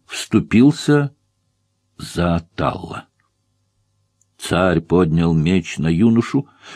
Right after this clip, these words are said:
но, будучи пьян, не удержался и упал.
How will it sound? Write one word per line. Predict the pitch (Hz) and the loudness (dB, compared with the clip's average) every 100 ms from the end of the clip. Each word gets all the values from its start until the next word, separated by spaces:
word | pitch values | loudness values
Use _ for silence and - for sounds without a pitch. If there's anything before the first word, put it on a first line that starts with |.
| - | -2
но, | 92 120 120 | 4 4 6
будучи | 139 131 120 131 | 6 4 2 0
пьян, | 113 107 123 131 127 | 4 4 6 6 6
не | 127 | 6
удержался | 117 123 101 120 127 - 135 | 6 4 4 4 2 2 0
и | - 135 | 4 6
упал. | 135 127 127 90 64 | 6 6 4 4 0